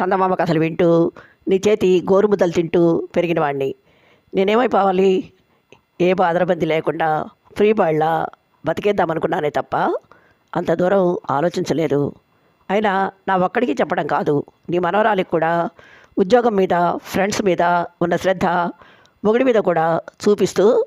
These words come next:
బుద్ధిగా మసలుకోమని చెప్పు" అంటూ బెట్టు సడలించాడు. లావణ్య కళ్ళింత చేసి,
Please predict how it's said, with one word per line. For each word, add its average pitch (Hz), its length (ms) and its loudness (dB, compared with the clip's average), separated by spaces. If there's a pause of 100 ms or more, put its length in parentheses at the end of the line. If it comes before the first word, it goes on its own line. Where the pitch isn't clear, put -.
(160)
బుద్ధిగా 226 320 0
మసలుకోమని 175 540 0
చెప్పు" 151 300 -2 (720)
అంటూ 185 380 2 (380)
బెట్టు 180 200 0
సడలించాడు. 131 640 -2 (1500)
లావణ్య 185 540 0 (240)
కళ్ళింత 180 420 0
చేసి, 214 500 0